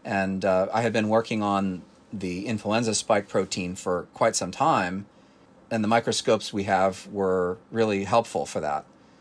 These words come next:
So, again, when the pandemic started, it seemed like maybe we could use this technology that was working against flu to also fight the coronavirus.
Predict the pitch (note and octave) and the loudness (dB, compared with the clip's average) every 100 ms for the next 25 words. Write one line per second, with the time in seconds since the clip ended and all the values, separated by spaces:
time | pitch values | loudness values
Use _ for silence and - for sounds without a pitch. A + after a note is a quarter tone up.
0 | _ - - - - - A#2+ G#2+ G2 F#2+ | _ -20 -20 -18 -8 2 4 6 6 2
1 | - - - A2 A2+ G#2+ G2 G2 G2+ G2+ | -4 -16 -8 -2 0 0 -2 -2 -2 -2
2 | G2+ - C3 A#2+ G#2 F#2 G2 A2+ G2 - | -2 0 2 4 4 2 -2 -6 -4 -2
3 | G#2+ G2+ F#2+ F#2 - - C3 G#2+ A#2 - | -2 0 2 2 -2 -12 -6 -4 -2 -4
4 | F2+ G2 G#2+ A2+ G#2 - G#2+ A2+ G2+ G#2+ | -4 0 0 0 -2 -2 -4 -2 0 -2
5 | F#2+ F2+ F#2 - - G#2+ F#2 G#2 G2+ F#2+ | -4 -4 -4 -4 -10 -8 -8 -2 -2 -2
6 | F#2+ F2+ F#2 - - D3 E3+ G#2+ A2+ A2 | -6 -6 -8 -10 -4 0 2 2 4 6
7 | A2+ - F#2 G#2+ F#2 - - - F#2 F2+ | 6 4 -2 0 0 -2 -10 -8 -6 -4
8 | D#2 C#2+ F2 - - | -6 -8 -10 -14 -16